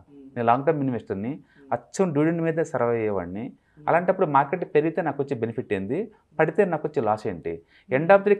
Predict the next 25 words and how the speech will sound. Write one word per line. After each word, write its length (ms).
కంపెనీ 260
ఫండమెంటల్ 720
ఎఫెక్ట్ 360
అయితే 240
నేను 180
ఎఫెక్ట్ 240
అవుతాను, 300
ఎందుకంటే 240
నాకు 160
వచ్చే 160
డివిడెండ్ 280
కూడా 80
తగ్గుతుంది 360
కాబట్టి 180
ఆ 40
టైంలో. 260
As 160
long 160
as 120
కంపెనీ 300
ఫండమెంటల్ 480
చేంజ్ 280
కానంత 340
వరకు 280
ఈ 40